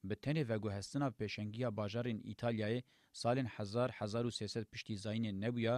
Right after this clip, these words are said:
و اف و گوهستنین جی ایتالیا حتی به پرآوین روژاوای اوروپای و سالین هزار و سیصد، هزار و ششصد پشتی زاین دوام نکرانا، ماوی موجیزین آمستردام و لندن بیگ بهاتانه.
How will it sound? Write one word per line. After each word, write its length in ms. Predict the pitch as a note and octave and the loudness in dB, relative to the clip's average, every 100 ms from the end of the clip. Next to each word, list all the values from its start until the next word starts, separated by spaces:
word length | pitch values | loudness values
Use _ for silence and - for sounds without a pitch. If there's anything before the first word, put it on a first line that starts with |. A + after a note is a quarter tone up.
| - _ _ B2 | 0 _ _ 0
و 40 | |
اف 180 | B2+ C#3+ | 2 4
و 120 | B2 | 2
گوهستنین 540 | G#2+ G#2+ G2+ - C#3 A2 | 2 0 -2 0 0 0
جی 140 | G#2 | -2
ایتالیا 420 | A2+ - A#2+ A2+ F#2+ | -6 0 2 2 -2
حتی 320 | B2+ - A#2 | -4 -2 0
به 80 | G2+ | -2
پرآوین 460 | - G#2 A2 A2+ | -4 -4 0 0
روژاوای 420 | G#2+ G2 G#2 A2+ G#2+ | 0 -2 0 0 0
اوروپای 560 | A#2 G#2 B2 G#2+ G2+ | -2 0 0 0 0
و 200 | G2 A#2+ - _ _ | 2 0 -2 _ _
سالین 320 | - A#2+ B2+ A#2 | -2 2 4 2
هزار 320 | G#2+ G2+ A#2+ | -2 0 2
و 40 | A#2+ | 0
سیصد، 360 | G#2 G2+ A2+ | -2 -4 -4
هزار 360 | - G2 A2 A2 | -4 -4 -2 -2
و 20 | |
ششصد 340 | - G2+ A2 | -2 -4 -6
پشتی 280 | F#2+ G#2 A#2 | -6 -8 -6
زاین 340 | G2+ G#2+ A2 F#2+ | -4 -2 -2 -2
دوام 400 | G2 G#2 F#2+ A2 | -2 -2 -2 -2
نکرانا، 480 | - A2 G2 A2+ - _ _ _ - | -2 -2 -2 -4 -6 _ _ _ 0
ماوی 240 | G#2+ B2+ | 4 6
موجیزین 520 | B2 A2 G#2+ G2+ A#2+ A#2 | 4 2 -2 0 0 0
آمستردام 640 | B2 G#2 - B2 A2 G#2 | -2 -4 0 0 0 -2
و 100 | G#2+ | -2
لندن 500 | G#2 B2 G#2 G#2 G2+ - _ - | 0 0 0 -2 -4 -8 _ 0
بیگ 180 | A2 | 0
بهاتانه. 500 | G#2 C3 A2 E2+ D2+ | 0 -2 -2 -6 -8